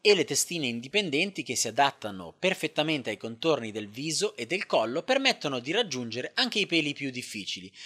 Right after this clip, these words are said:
regalandovi ogni giorno una pelle liscia e morbida dopo ogni rasatura.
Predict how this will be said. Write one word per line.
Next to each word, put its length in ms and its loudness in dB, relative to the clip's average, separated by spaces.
regalandovi 840 4
ogni 300 2
giorno 380 4
una 200 -2
pelle 300 6
liscia 320 2
e 60 2
morbida 560 -4
dopo 420 4
ogni 240 2
rasatura. 640 2